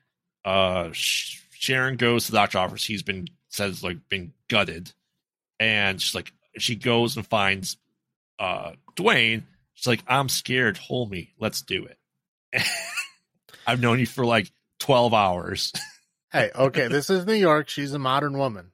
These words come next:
Speaker 2: okay? She is
Speaker 1: Yes.
Speaker 2: allowed to, you know, wanna get it on whenever she wants to. It was her choice. She was not
Speaker 1: Yes.
Speaker 2: coerced.
Speaker 1: Yeah, so they
Speaker 2: You
Speaker 1: start
Speaker 2: can be sex positive. We're, we're sex positive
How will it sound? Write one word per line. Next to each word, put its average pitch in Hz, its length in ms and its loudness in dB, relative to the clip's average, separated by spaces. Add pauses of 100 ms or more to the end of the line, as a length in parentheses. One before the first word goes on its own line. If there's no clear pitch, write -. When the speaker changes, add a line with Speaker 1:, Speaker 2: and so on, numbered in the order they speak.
(120)
Speaker 2:
okay? 117 340 -10
She 123 200 -10
is 135 40 0
Speaker 1:
Yes. 156 160 0
Speaker 2:
allowed 156 520 4
to, 123 320 -8
you 131 100 -14
know, 110 280 -12
wanna 113 220 -8
get 117 200 -6
it 127 100 -4
on 110 180 -4
whenever 107 300 -10
she - 160 -8
wants 107 260 -10
to. - 160 -16
It 117 80 -6
was 165 160 4
her - 180 4
choice. 107 500 0
She - 160 -10
was 127 180 -4
not 135 140 0
Speaker 1:
Yes. - 60 -8
Speaker 2:
coerced. 104 420 -4 (800)
Speaker 1:
Yeah, 82 260 -2
so 120 260 -2
they 117 80 2
Speaker 2:
You - 20 0
Speaker 1:
start 143 300 4
Speaker 2:
can 156 100 6
be 185 140 4
sex 175 260 2
positive. 113 540 -6
We're, 120 180 -8
we're 139 220 -8
sex 147 280 -8
positive - 460 -10